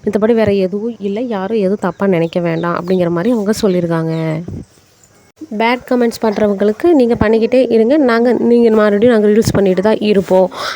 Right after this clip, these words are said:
ஆ, அப்படிங்கிற மாதிரி சொல்லியிருக்காங்க. நீங்க எவ்வளோ பேட் கமெண்ட்ஸ் பண்ணாலும் எங்களுக்கு அது மோட்டிவேஷனா தான் இருக்கு. நீங்க எவ்வளோ பண்ண பண்ண நாங்க இன்னும் அதிகமா வீடியோ பண்ணிட்டு தான் இருப்போம்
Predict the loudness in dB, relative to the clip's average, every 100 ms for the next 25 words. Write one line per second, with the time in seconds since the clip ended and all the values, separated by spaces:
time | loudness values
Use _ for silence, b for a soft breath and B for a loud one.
0 | B 2 4 2 2 0 0 0 0 0
1 | 0 0 0 0 0 0 0 0 -2 -2
2 | -2 -4 -4 -2 -2 0 0 2 2 2
3 | 2 2 2 2 -2 -2 0 2 4 4
4 | 2 2 0 2 2 2 0 2 0 0
5 | B B 2 4 4 2 0 2 0 2
6 | 2 2 2 2 4 4 4 2 2 2
7 | 2 2 2 2 0 2 2 2 2 2
8 | 0 0